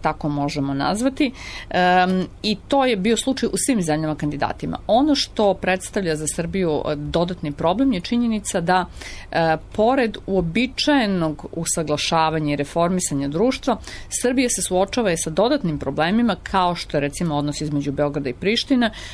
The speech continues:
pa prema tome, e, postoji dodatni faktor komplikovanja ovih odnosa i samim tim, e, i samim tim otpor, e,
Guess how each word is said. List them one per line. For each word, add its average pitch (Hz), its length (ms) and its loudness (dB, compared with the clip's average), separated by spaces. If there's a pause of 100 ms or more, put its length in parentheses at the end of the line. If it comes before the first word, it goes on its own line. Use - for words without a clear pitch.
(100)
pa 180 100 0
prema 175 260 0
tome, 220 440 2 (760)
e, 165 380 2 (180)
postoji 196 580 2
dodatni 196 460 2
faktor 175 560 0 (360)
komplikovanja 190 880 2
ovih 151 340 0
odnosa 247 600 2
i 165 80 -4 (120)
samim 202 360 2
tim, 208 340 0 (400)
e, 160 500 2 (120)
i 170 120 -2
samim 202 440 0
tim 185 340 -2 (120)
otpor, 190 560 2 (380)
e, 160 240 2